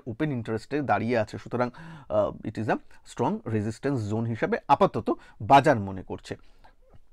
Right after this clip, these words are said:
যেটাই, যেখানে তুল্যমূল্য লড়াই, যেখানে এখন স্পট প্রাইসটা আছে, স্পট প্রাইসটা আছে কোথায়? উনিশ হাজার, আহ, ও, নশো পঞ্চাশে ছিল, বলতে বলতে নশো আটত্রিশে নেমে এলো। আচ্ছা, আহ, নশো আটত্রিশে নেমে এলো,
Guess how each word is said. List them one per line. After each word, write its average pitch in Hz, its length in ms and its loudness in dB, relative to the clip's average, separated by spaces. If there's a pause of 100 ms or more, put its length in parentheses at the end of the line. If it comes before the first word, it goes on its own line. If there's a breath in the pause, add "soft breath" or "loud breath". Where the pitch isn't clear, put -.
(180)
যেটাই, 202 380 2
যেখানে 139 320 -2
তুল্যমূল্য 170 580 2
লড়াই, 117 320 4
যেখানে 165 340 -2
এখন 170 200 -2
স্পট 120 340 -6
প্রাইসটা 139 420 0
আছে, 110 320 -2 (260 loud breath)
স্পট 120 260 -2
প্রাইসটা 156 400 2
আছে 107 220 0
কোথায়? - 360 -8
উনিশ 120 280 -6
হাজার, 156 220 0 (260 soft breath)
আহ, - 680 -2
ও, 110 160 -4 (160)
নশো 120 320 -4
পঞ্চাশে 127 480 -2
ছিল, 160 200 -2
বলতে 120 300 -4
বলতে 127 280 -4
নশো 120 260 -4
আটত্রিশে 127 640 -2
নেমে 104 320 -4
এলো। 113 180 -2 (640 soft breath)
আচ্ছা, - 340 -6
আহ, 110 420 -2
নশো 117 280 -4
আটত্রিশে 127 540 -4
নেমে 101 340 -4
এলো, 143 160 -4